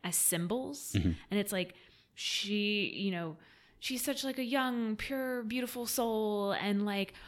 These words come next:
Speaker 1: I've been through all this shit, but, like, this young person who is, like, a symbol of, like, vitality and youth is going to make all my problems go away. And
Speaker 2: You can't hear me roll my eyes,
Speaker 1: Yeah.
Speaker 2: but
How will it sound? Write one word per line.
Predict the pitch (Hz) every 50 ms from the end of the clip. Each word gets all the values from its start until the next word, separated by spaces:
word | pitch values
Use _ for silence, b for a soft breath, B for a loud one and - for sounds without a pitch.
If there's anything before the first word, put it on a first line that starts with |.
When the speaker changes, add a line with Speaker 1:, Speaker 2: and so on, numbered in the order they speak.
| B B
Speaker 1:
I've | - 240 262 247 214
been | 202 262 254 240
through | 240 247 240 233 240
all | 233 233
this | 220 220 220 214
shit, | 208 - - - - 240 226 208 202 208
but, | - 214
like, | 214 208 208 196 196 190 196 190 190
this | 185 233 233 226 226 220 - - - b b b b b b b -
young | 202 208 233 226 226 220 226
person | 214 - - 233 226 208 - - 220 214 208 202 202 196 196 196 190
who | 180 196 208
is, | 196 180
like, | 196 190 196
a | 185
symbol | 180 - - 214 214 214 196 208 208 208 202 202 196 -
of, | - 190 196 190 180 175 175
like, | 185 180 180 180
vitality | - 180 185 190 - - 220 220 214 214 208 202 208 202 202 202 196 196
and | 190 190 190
youth | 196 220 220 214 202 196 - -
is | 202 185 175
going | - 190 196 196 196 196
to | 190 190
make | 196 196 196 -
all | - 185 202 196
my | 202 196
problems | 202 - - - 202 208 202 202 202 202 196 -
go | - 196 196
away. | 185 180 175 175 175 175 170 170 156 -
And | - 190 190 156
Speaker 2:
You | 104 101
can't | - - - 101 92 - - - -
hear | - - - - 90 85
me | 80 78 76
roll | 71 71 73 73
my | 69 60 60 57 50
eyes, | 50 50 50 - - 104 -
Speaker 1:
Yeah. | - -
Speaker 2:
but | - 92 92 -